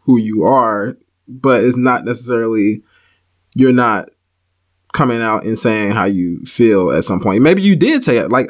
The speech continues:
like, I'm not saying, like, I wouldn't say how I feel, um, in these situations. I would just eventually just be like, "Fuck it," after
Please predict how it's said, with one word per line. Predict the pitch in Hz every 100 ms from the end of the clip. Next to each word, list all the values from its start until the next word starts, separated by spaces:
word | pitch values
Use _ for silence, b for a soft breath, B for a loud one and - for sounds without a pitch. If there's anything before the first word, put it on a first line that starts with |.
| -
like, | - 131 110 - _ _ -
I'm |
not | 175 180
saying, | 196 170 143
like, | 135
I | 127
wouldn't | 131 135 120 123
say | 127
how | 131 117
I |
feel, | - 123 120 113 131 - b b b b b _ _ _ _
um, | 113 110 101 92 -
in | 127
these | 127
situations. | - - 120 170 139
I | 123
would | 127 113
just | 120
eventually | 113 120 123 123
just | 107 101
be | 110
like, | 90 98
"Fuck | 139 147
it," | 90 78
after | 85 104 104 95 90